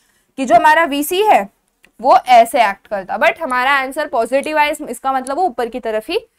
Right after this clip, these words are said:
एक्ट कर रहा है। तो ये था पूरा न्यूमेरिकल जो एक बीम के ऊपर बेस्ड है। I hope आपने लिख लिया हो।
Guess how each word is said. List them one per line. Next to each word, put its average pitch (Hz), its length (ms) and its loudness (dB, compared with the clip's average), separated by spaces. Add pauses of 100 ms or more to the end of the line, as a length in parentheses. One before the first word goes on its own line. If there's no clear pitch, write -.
(260)
एक्ट 262 260 0
कर 202 160 -8
रहा 185 100 -8
है। 196 60 -16
तो - 120 -10
ये 311 320 0
था 370 240 2
पूरा 330 260 -4
न्यूमेरिकल 302 520 -2
जो 285 160 2
एक 254 200 -4
बीम 254 240 -4
के 302 100 -6
ऊपर 294 240 -2
बेस्ड 277 340 -2
है। 359 120 -4 (440)
I 240 120 4
hope 330 200 2
आपने 294 260 2
लिख 254 240 -6
लिया 302 240 2
हो। 330 300 2